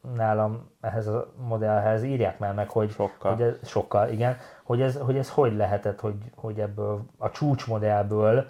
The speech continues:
Speaker 1: csúcsmotorral halogénlámpa. Hm? De ezzel egyébként elindulnék, tehát erre azt mondom, hogy, <laughs> hogy ez, ez tetszik, bár sose voltam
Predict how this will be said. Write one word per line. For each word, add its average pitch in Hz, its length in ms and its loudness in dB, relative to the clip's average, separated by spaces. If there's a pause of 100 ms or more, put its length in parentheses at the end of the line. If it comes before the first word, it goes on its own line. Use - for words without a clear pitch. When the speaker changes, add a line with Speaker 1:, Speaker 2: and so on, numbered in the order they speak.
(280)
Speaker 1:
csúcsmotorral 120 1200 8 (360)
halogénlámpa. 98 800 2 (120)
Hm? 120 60 0 (1400)
De 127 120 8
ezzel 170 220 12
egyébként 214 280 6
elindulnék, 110 640 4
tehát - 280 2
erre 165 200 12
azt 160 140 8
mondom, 113 320 2
hogy, 117 160 8 (460)
<laughs> 175 340 6 (1700)
hogy 123 160 -2
ez, 127 140 6
ez - 160 2
tetszik, 117 400 6
bár 113 160 8
sose - 260 2
voltam 104 640 0